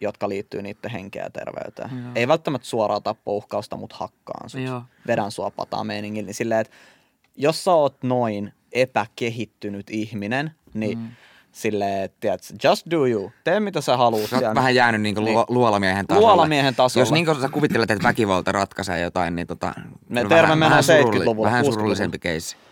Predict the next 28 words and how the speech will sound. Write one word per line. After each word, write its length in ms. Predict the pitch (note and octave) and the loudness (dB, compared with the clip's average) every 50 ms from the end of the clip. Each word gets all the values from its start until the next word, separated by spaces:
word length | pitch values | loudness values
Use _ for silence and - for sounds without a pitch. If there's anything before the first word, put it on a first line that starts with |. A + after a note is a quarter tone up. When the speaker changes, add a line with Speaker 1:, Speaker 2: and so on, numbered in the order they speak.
| - A#2+ B2+ - - - | -18 -16 -14 -12 -10 -4
Speaker 1:
Joo, 200 | - B2+ B2 B2 - - - E3 | 2 2 2 2 2 -2 -6 -4
mut 200 | D3+ D3 C#3 - | -2 -2 -2 0
tota, 360 | - C#3+ C3 C#3+ C3+ C3 B2 - _ _ _ - | 0 2 4 4 6 4 4 2 _ _ _ -4
öö, 60 | A#2 A#2 A#2+ B2 B2 B2 A#2+ B2 A#2+ A#2+ - - _ - | -2 0 2 2 2 4 4 4 4 2 0 -2 _ -6
joo, 260 | D#3+ F3 A#3+ C4 G#3+ - | -2 2 2 4 2 2
niin 220 | D#3+ F3 F#3 F3+ - _ _ _ - - - - - - - | 0 -2 -2 -2 -4 _ _ _ -12 -12 -12 -12 -14 -6 0
tällainen 380 | - G3 F#3+ E3 C#3 B2 A2+ A2 | 2 2 4 4 2 2 0 0
vielä 160 | A2 G#2+ A2 | 2 0 0
tosta 200 | A#2+ A#2+ - C3 | 0 -4 -2 2
B 20 | C3+ C3 A#2+ A2 | 4 6 6 6
B:stä, 280 | A2+ A2 A#2 C3+ - - - | 6 4 4 4 2 -2 -2
et, 240 | B2+ B2 A2+ - _ _ _ _ _ _ _ _ _ _ _ _ _ _ _ _ - - _ - - | -2 -2 -2 -4 _ _ _ _ _ _ _ _ _ _ _ _ _ _ _ _ -20 -20 _ 2 4
öö, 340 | C3+ C3+ C3+ C3+ C3+ C3 A#2+ - | 6 8 8 8 8 8 6 4
mä 100 | D3+ F#3 | 2 0
just 220 | A3+ C4 - - | 0 0 2 4
oon 120 | G#3+ G#3 | 4 6
aina 160 | G#3 G#3 F#3 F3 | 6 4 4 4
miettinyt 340 | E3+ D3+ - - C3+ B2+ | 2 2 0 0 -4 -4
sitä, 180 | - D#3 C3 A#2 | -2 -2 0 0
että 80 | A2 - | 0 -2
jos 100 | G#3+ - | -6 -10
mä 60 | - | -6
menisin 280 | F4 C4+ F3+ C3+ C#3 | -6 -4 -4 -4 -4
B 40 | B2+ | -2
B 180 | C#3+ B2 G#2 F#2 D2+ A2+ | 0 0 0 -2 -4 -6
C, 180 | - F2+ F#2 - _ _ _ _ _ _ - | -4 -4 -6 -6 _ _ _ _ _ _ -12
Speaker 2:
Mm. 140 | - C3 A#2 A2 - | -10 -10 -10 -6 -2
Speaker 1:
niin 140 | C3 C3+ | -2 -2